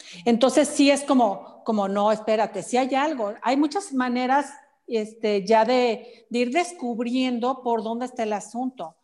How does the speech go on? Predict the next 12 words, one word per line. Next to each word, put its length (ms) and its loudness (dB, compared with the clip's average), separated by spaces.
Y 120 -4
no 100 -2
es 100 -8
algo 200 -2
inventado, 680 -6
es 200 -6
algo 360 0
que, 540 -6
que, 680 0
que 200 2
es 120 -2
real 360 2